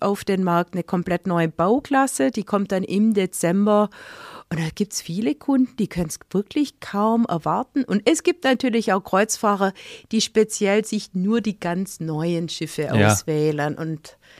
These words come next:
Speaker 2: Das ist auch so ein Ding, glaub ich, ne? Die suchen dann immer die neuen, die neuen Klassen aus, die neuen Chassis.
Speaker 1: Genau, das ist auch wie so ein Hobby, sag
Speaker 2: Ja,
Speaker 1: ich jetzt mal.
Speaker 2: genau.
Speaker 1: Da mu-, möchte ich gern dabei sein bei der Jungf-,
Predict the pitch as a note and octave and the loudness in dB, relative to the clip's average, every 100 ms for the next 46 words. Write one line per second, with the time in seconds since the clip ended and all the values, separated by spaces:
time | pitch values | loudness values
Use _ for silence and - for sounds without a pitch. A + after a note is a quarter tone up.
0 | - - - A2 C3 B2+ A#2 E3+ D3+ G#2 | -20 -2 2 6 8 8 8 6 8 6
1 | G2+ G2 C3 C3 A2+ C#3+ A#2 C#3 B2+ B2 | 6 6 4 4 4 4 4 4 4 4
2 | B2+ B2+ B2 B2 B2+ A#2 C#3 C#3+ C3+ B2 | 4 4 2 2 2 2 -2 0 0 2
3 | B2+ A#2+ A#2+ C3+ C#3 A#3+ A#3 A3 F3+ E3+ | 2 0 0 -2 0 4 6 6 6 4
4 | F#3+ G3 E3 E3+ - F3+ F#3 - D#3+ E3+ | 4 2 -2 -6 -4 -2 -2 0 2 4
5 | E3+ E3 F#3 E3 E3+ E3 D3+ - E3+ - | 2 2 -2 0 2 2 -2 -2 -2 2
6 | C4 D#4 D4 B2 C3+ B2 D4 - B3+ - | 2 2 4 6 6 4 2 0 4 6
7 | A#2+ B3 - G3 G3 G#3 A#3 - G3+ A#3 | 8 6 4 0 2 4 2 2 4 4
8 | - G#3+ - G3 F#3+ E3 G3+ C#4 D4+ C#4+ | 2 -4 0 2 2 2 2 2 2 4
9 | C#4+ C#4 F#3+ F3+ G#3+ C#4 C#4+ C4+ | 4 2 0 0 2 2 0 -2